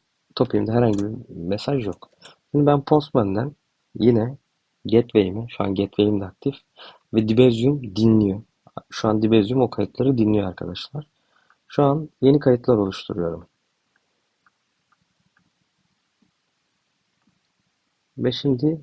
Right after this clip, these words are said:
Debezium'un kayıtları buraya aktarmasını bekleyeceğim. Ve aktardı. Görmüş olduğunuz üzere kayıtlar geldi. Ve Operation Create olarak geldi. Bakın buradan Operation tipinden her şeyi anlayabiliyorsunuz aslında. Bizim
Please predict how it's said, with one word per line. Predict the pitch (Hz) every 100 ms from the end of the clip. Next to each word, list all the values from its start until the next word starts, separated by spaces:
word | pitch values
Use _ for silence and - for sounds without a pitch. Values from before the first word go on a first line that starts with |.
| 117
Debezium'un | 110 127 143 131 113 127 147
kayıtları | - 123 123 - 101 117 139 -
buraya | 123 120 131
aktarmasını | - - 117 113 101 107 92
bekleyeceğim. | 90 - 92 113 143 147 _ _ _ _ _
Ve | -
aktardı. | 113 - 92 82 85 - _ _ _
Görmüş | 104 110 -
olduğunuz | 104 107 104 98
üzere | 113
kayıtlar | - 98 - 95
geldi. | 92 92 90 127 151 - - - _ 101
Ve |
Operation | 104 117 120 - 139
Create | - 113 104 95
olarak | 92 87 -
geldi. | 92 87 90 - _ _ _ _ _ _
Bakın | - 113 117 120
buradan | 120 123
Operation | - 107 123 131 - 117
tipinden | 123 - 117 135
her | 127
şeyi | 120 135
anlayabiliyorsunuz | 127 110 110 110 113 104 98 92
aslında. | 92 - 123 135
Bizim | 113 127 131